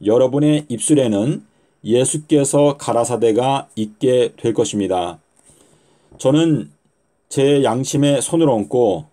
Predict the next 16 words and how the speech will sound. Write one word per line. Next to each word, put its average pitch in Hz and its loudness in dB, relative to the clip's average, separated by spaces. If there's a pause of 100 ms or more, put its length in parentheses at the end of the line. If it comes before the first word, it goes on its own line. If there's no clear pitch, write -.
(300)
여러분 127 0
앞에서 113 -2
정직한 123 -4
마음으로 113 0 (200)
제 131 0
믿음을 113 -2 (240)
증거하고자 135 0
합니다. 98 -4 (460)
예수님께서는 143 0 (360)
서기 165 0
삼십 165 -2
년 98 0 (1200)
수요일에 143 2 (320)
십자가에서 147 0
죽으시고 117 -2 (600)
일요일에 135 2